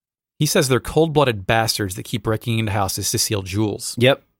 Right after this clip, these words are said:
Speaker 1: So radical, so dreamy.
Speaker 2: <laughs> Indeed. Usually in, in this kind of, in these kind of exchanges, the,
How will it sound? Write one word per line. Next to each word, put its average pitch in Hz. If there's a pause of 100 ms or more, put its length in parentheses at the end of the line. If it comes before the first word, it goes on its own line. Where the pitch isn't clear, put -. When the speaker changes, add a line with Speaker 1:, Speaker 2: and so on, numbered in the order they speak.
(280)
Speaker 1:
So -
radical, 92
so 110
dreamy. 101 (260)
Speaker 2:
<laughs> -
Indeed. - (540)
Usually 175
in, 123
in 120
this 127
kind 117
of, 104
in 117
these 123
kind 123
of 110
exchanges, 107 (380)
the, 113